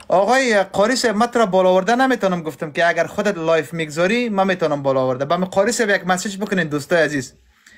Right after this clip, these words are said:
یک مسیج به قاری صاحب بکنین که ابو هریره میگه که اگر لایف، در لایف ما میای لایف بگذار که دعوتت به ما.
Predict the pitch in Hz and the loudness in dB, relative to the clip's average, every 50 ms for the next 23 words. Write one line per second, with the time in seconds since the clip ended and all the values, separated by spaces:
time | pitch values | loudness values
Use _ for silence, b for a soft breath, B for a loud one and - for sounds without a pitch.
0 | b b b b 160 156 165 165 175 175 175 208 214 185 190 175 180 185 180 196 | b b b b 0 0 0 0 0 -2 -2 -2 -2 -2 -2 -2 0 0 0 0
1 | 196 - 202 190 175 220 208 - 220 214 208 202 208 208 202 196 196 B B B | 0 0 -2 -2 -2 -4 -2 0 0 0 0 0 0 0 0 0 -2 B B B
2 | B B B 139 147 147 151 147 151 147 151 156 170 190 185 180 175 175 185 185 | B B B 0 0 2 2 2 2 4 4 4 4 2 2 2 0 0 0 0
3 | 185 165 151 147 147 151 160 165 156 147 - - b b b b b b 143 147 | 0 0 0 0 0 2 2 2 0 0 -4 -12 b b b b b b 0 2
4 | - 175 175 165 - 160 156 151 147 160 180 208 214 196 185 190 190 185 - - | 2 2 2 0 -2 -2 -2 -2 0 0 0 0 2 2 2 2 2 0 -2 -4
5 | 190 185 202 214 196 202 208 185 151 151 - - 131 139 139 143 156 165 156 - | -2 -2 0 -2 -2 -2 -4 -4 -4 -4 -6 -4 -2 0 2 2 2 2 0 -2
6 | 123 110 120 - 117 117 123 120 110 - | -6 -10 -10 -10 -4 -2 -2 -2 -2 -4